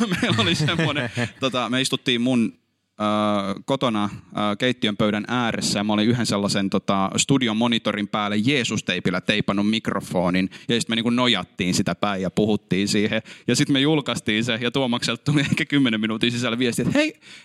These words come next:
Speaker 1: jos te haluatte, niin mä voin kyllä jeesaa teitä noissa äänijutuissa.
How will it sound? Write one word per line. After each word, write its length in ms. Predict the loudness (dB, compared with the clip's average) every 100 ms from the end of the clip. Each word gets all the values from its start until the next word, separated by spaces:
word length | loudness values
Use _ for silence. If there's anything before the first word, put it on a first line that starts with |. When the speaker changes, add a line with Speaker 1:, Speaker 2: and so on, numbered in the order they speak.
| -2
Speaker 1:
jos 180 | -2 0
te 80 | 0
haluatte, 400 | 4 2 2 0
niin 140 | 0 0
mä 100 | 2
voin 140 | 4
kyllä 140 | 2 0
jeesaa 340 | 0 -2 -4 -6
teitä 200 | -6 0
noissa 260 | 2 2 0 0
äänijutuissa. 1040 | 0 0 2 2 0 0 -2 -2 -2 -2